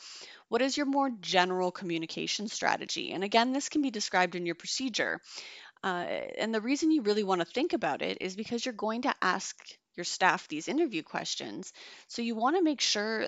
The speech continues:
that you have that communication plan that's going to be effective for them to be able to respond positively to this question, um, and to be able to, um, know how they access that information that might appear in the inspection process.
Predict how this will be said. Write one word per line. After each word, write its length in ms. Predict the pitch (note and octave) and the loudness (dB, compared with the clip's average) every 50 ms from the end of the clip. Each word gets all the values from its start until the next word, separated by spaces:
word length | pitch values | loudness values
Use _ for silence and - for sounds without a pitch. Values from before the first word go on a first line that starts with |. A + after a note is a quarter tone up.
| - F#3+ | -4 -2
that 440 | G3 G3 F#3+ G#3 - - - - - | 0 2 4 4 4 2 0 -2 -8
you 340 | - - F#3+ F#3+ F#3+ G3 F#3+ | -10 -10 -10 -8 -6 -6 -6
have 340 | - - - G3 G3+ A3+ G#3 | -4 -2 0 2 2 4 4
that 180 | G3+ F#3 - | 4 4 2
communication 600 | - - G3 F#3 F3+ E3+ - - F#3+ A3 - B3 A3+ | 2 -4 -4 -2 -2 -2 0 0 0 0 0 -4 -2
plan 180 | - F3+ E3+ | 0 0 0
that's 160 | E3 D#3+ D#3+ - | 0 -2 -4 -4
going 160 | - G3+ G3 | -4 -4 -2
to 60 | F3 | -2
be 160 | F#3 E3+ - | -4 -4 -4
effective 720 | - - - - - C#4+ - - - A2 - - - - - _ - | -6 -4 2 2 2 2 2 -4 -6 -6 -6 -6 -10 -16 -20 _ -12
for 160 | - G3 F#3+ | -8 -4 0
them 200 | F#3+ F#3 F#3 F#3 | 0 0 0 -2
to 100 | - F3+ | -6 -4
be 140 | F3+ F3+ F3 | -2 0 0
able 180 | E3+ E3 E3+ | 0 -2 -4
to 160 | - - E3+ | -10 -10 -10
respond 480 | D#3 D#3+ - - - F3+ E3+ - G3 - | -8 -8 -8 -8 -6 -8 -8 -8 -8 -12
positively 800 | - - - - A#3 A3 G#3 F3+ - - - - - - - - _ _ - | -6 0 2 2 2 2 -2 -10 -10 -12 -10 -12 -12 -12 -12 -16 _ _ -10
to 100 | - - | -8 -6
this 220 | - - - - - | -6 -6 -8 -10 -6
question, 480 | - - - - - - - - - - - - - - - - - - | -6 -4 -4 -4 -6 -6 -8 -10 -14 -16 -16 -16 -14 -14 -16 -16 -10 -6
um, 320 | - F3 F3+ F3+ E3+ - - | -4 -2 -2 -2 -4 -6 -4
and 120 | - F3 - | -6 -6 -4
to 60 | - | -2
be 120 | - F3 | -2 -2
able 180 | E3+ D#3+ E3+ E3 | 0 0 -4 -6
to, 640 | - - - E3+ E3 D#3+ D#3+ D#3+ D#3 D#3 E3 E3 - _ _ _ - | -6 -6 -6 -4 -4 -4 -4 -6 -6 -8 -10 -12 -14 _ _ _ -16
um, 600 | - - - - - - - - - - - - _ - | -14 -10 -10 -10 -10 -10 -12 -14 -14 -14 -16 -16 _ -6
know 300 | G3 G3+ G#3 G#3+ G#3+ G#3+ | -2 2 2 2 2 2
how 260 | G#3+ G#3 G3 G3 G3 | 4 6 6 6 6
they 160 | F#3+ F#3 E3+ | 4 2 2
access 440 | - E3 E3+ - - - F3 F3 - | 2 0 -2 -2 0 -2 -4 -2 0
that 120 | - E3+ | -2 -2
information 840 | - D#3 D#3 - E3 D#3+ D#3 E3+ F3 F#3+ - - E3+ D#3 C#3+ C#3 C3 | -2 -4 -8 -6 -6 -4 -2 -2 -2 -2 -2 -2 -4 -4 -4 -6 -4
that 160 | C#3+ D3 C3+ - | -2 -2 -2 0
might 300 | D#3 D#3 D#3 D#3 - - | -2 -2 -2 -4 -6 -8
appear 500 | - - - - F#3+ F#3 F3 D#3+ D3 - | -10 -10 -6 -2 0 0 2 0 -2 -2
in 480 | - D#3+ E3 D3 D3+ - - - E3 E3 _ _ _ - | -4 -6 -6 -6 -6 -10 -12 -14 -14 -16 _ _ _ -6
the 140 | - E3+ D#3+ | -4 -2 -2
inspection 480 | C#3 D3+ - - A2 - - - G#2+ D#3 | -2 -4 0 0 0 0 0 -6 -8 -8
process. 600 | - - B2 - - - - - - - - | -6 -6 -6 -6 -4 -6 -8 -8 -8 -12 -20